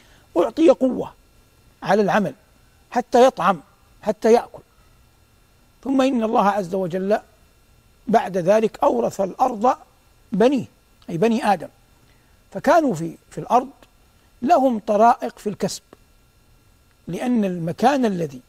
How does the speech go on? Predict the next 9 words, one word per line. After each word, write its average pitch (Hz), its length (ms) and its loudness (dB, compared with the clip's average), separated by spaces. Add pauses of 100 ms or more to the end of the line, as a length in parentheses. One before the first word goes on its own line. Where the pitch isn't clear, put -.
(580)
يطعم 226 520 0
فيه 202 300 2
الإنسان 185 560 -6
من 151 180 -8
غير 240 340 0
ما 180 200 -4 (140)
كسب 254 280 -6 (640)
هو 302 100 4
الجنة. 240 400 0